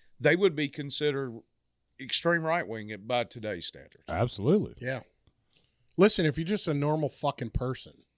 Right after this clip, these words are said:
Speaker 2: Yeah.
Speaker 3: regardless of party <laughs> affiliation, at this point, we, we need somebody sane
Speaker 2: Well,
Speaker 3: to
Speaker 2: J F,
Speaker 3: take the
Speaker 2: J F K
Speaker 3: reins.
Speaker 2: as the president spoke publicly about the F B I and C I A the way that we speak about them now.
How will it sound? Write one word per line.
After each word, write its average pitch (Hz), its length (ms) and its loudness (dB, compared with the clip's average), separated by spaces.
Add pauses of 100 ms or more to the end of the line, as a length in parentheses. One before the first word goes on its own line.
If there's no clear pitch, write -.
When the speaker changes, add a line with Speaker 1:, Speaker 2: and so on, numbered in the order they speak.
(840)
Speaker 2:
Yeah. 151 140 6
Speaker 3:
regardless 151 540 2
of 127 160 -2 (180)
party 143 340 0
<laughs> - 0 -
affiliation, - 880 -6 (580)
at 131 160 0
this 170 160 8
point, 110 420 -4 (260)
we, 143 280 2
we 147 180 2
need 170 240 2
somebody 160 480 4
sane 117 640 0 (680)
Speaker 2:
Well, 156 160 6
Speaker 3:
to - 80 -18
Speaker 2:
J 165 220 6
F, 208 80 4
Speaker 3:
take 156 200 2
the 127 80 2
Speaker 2:
J 170 120 8
F 208 160 6
K 185 80 4
Speaker 3:
reins. 180 140 6
Speaker 2:
as 139 100 2
the 101 100 0
president 139 500 -2
spoke 101 360 -2
publicly 175 460 0
about 98 280 0
the 101 120 2
F 120 140 2
B 117 140 0
I 107 140 2
and 92 120 -2
C 113 160 0
I 98 180 2
A 104 80 2
the 82 80 -2
way 95 140 0
that 85 140 -4
we 104 180 4
speak 123 300 0
about 95 260 2
them 82 160 -6
now. 78 300 -4